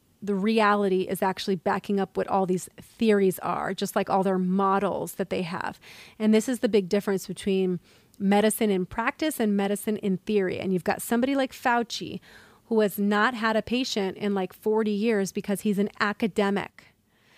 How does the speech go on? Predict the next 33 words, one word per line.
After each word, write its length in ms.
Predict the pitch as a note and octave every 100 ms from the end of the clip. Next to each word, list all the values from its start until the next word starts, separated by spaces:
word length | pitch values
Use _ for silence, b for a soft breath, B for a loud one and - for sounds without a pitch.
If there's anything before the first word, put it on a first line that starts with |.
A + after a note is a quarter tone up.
| b -
That's 200 | G3+ -
very 420 | E3+ G3+ G#3 A3
different 800 | F#3 C4+ - F#3+ F3+ G#3 - - b b
than 180 | G#3+ G3+
somebody 380 | - G#3 G#3 G#3
who's 140 | F#3+
a 60 | F#3+
practicing 640 | - G#3 G3+ B3 A#3 C4+
physician 420 | D4+ A3 G3+ A3
who 140 | G3+ G#3
is 100 | F#3
seeing, 600 | - - G3+ G3 G#3+ B3+ - A3
you 100 | G#3
know, 140 | F#3+
what 180 | F#3 E3+ _
Doctor 260 | - F#3+ F#3+
Scott 220 | - -
Jensen 360 | A#3 C#4 C#4 B3
calls 360 | - A3 G#3
in 220 | - A3+
the 60 | A3+
trenches. 800 | - G3+ F#3+ - - - - - b b b b b b b b _ -
And, 380 | A3 G#3+ G#3+ - _ _
and 200 | - A3+
we 140 | A3 B3
need 360 | A#3 C#4 F4+
to 120 | - C4+
know 160 | A3
what's 200 | G3+ G3+
happening 380 | G3 F#3+ G3+ G3
on 140 | F3+
the 80 | F#3
ground 600 | F#3+ F3+ F#3 B3+ D#4 -